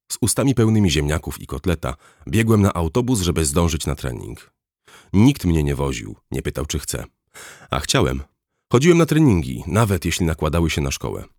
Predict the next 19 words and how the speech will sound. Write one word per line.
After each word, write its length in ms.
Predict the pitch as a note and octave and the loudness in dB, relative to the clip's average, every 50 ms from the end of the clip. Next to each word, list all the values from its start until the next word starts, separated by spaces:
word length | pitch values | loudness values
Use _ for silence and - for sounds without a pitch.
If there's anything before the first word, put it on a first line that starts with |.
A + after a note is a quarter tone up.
| _ _ _ _ - | _ _ _ _ -2
Nie 120 | D2+ D#2 | 0 2
miałem 240 | F2+ F#2 F#2+ F#2 F2+ | 4 4 4 4 4
wątpliwości, 640 | F2+ F#2 E2+ - E2 D2+ D#2 F2+ E2+ - - D#2 | 4 2 0 -2 -2 0 0 0 0 -2 -4 -6
co 180 | - - F#2 D2+ | -2 0 0 0
wybrać. 460 | C#2 C2+ A1 - - - - - - _ _ _ - - - - - - - | 0 -4 -6 -8 -10 -10 -10 -12 -14 _ _ _ -20 -20 -20 -20 -20 -8 -4
Mama 280 | - - - - - | -2 -2 0 2 2
się 140 | B2 - F2 | 2 2 0
czasem 300 | - F2+ - - D#2 D2 | 0 0 0 0 -2 -2
wściekała, 560 | - - - - C#2 C2 - D#2 D#2+ D2+ C#2 | -4 -6 -6 -6 -6 -4 -2 0 2 2 0
że 180 | A#1+ B1 B1 A#1+ | 0 -2 -6 -4
lekcje 360 | C2 D2 D2 - - - D2 | -4 -4 -4 -4 -4 -4 -4
leżą 260 | C2+ C#2 C#2+ D#2+ - | -4 -2 -2 -4 -4
odłogiem, 500 | - D#2+ F#2 G2+ F#2 D#2 C2 C2 C2+ C2 - _ _ _ _ _ _ | -2 0 0 2 2 2 0 -2 -4 -6 -8 _ _ _ _ _ _
ale 220 | - C3 C#3+ C#3 | 0 2 4 6
nigdy 340 | C#3 C#3 D3 D3 B2+ G#2 A2 | 6 6 6 6 4 2 2
nie 100 | G#2 G2 | 4 4
zabraniała 440 | E2+ F2 D#2 E2 E2 E2 E2 D#2 D#2 | 4 4 2 2 2 2 2 2 0
mi 100 | D#2 D2+ | 0 -2
sportu. 440 | - - - C2+ - - - - | -2 -4 -4 -6 -6 -8 -12 -16